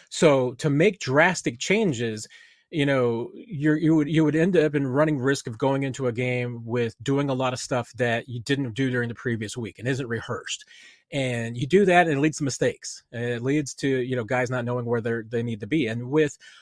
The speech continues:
honestly, I mean, with the Chiefs, you know, starting the season with, with a few new faces, especially at wide receiver, um, that to me is a little scary, you know, and you got a couple of, two new guys on the offensive line as well. I mean,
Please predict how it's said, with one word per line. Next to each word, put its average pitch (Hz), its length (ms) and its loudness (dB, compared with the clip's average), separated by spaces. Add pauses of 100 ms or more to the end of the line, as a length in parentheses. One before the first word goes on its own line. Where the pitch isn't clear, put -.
(160)
honestly, 226 540 4
I - 20 4
mean, 156 300 2
with 151 140 -2
the 139 80 -8
Chiefs, 175 460 -2
you 151 100 -4
know, 143 60 -2
starting 165 360 4
the 165 60 -2
season 170 340 -4
with, 135 180 -4 (180)
with 247 140 2
a 269 80 0
few 190 320 0
new 190 160 6
faces, 185 480 0
especially - 480 -2
at 151 80 -4
wide 139 240 2
receiver, 170 580 0 (540)
um, 139 540 -2
that 160 260 4
to 202 80 -2
me 185 120 4
is 226 80 0
a 233 40 -2
little 240 140 4
scary, 196 500 2
you 127 220 -4
know, 117 160 -4
and 156 120 -2
you 139 200 -2
got 135 120 2
a 156 60 0
couple 170 240 0
of, 135 120 0
two 185 180 0
new 165 100 2
guys 151 220 2
on 147 80 -2
the 139 100 -2
offensive 139 340 -6
line 127 220 0
as 117 100 -6
well. 131 380 0
I 185 60 0
mean, 143 240 -2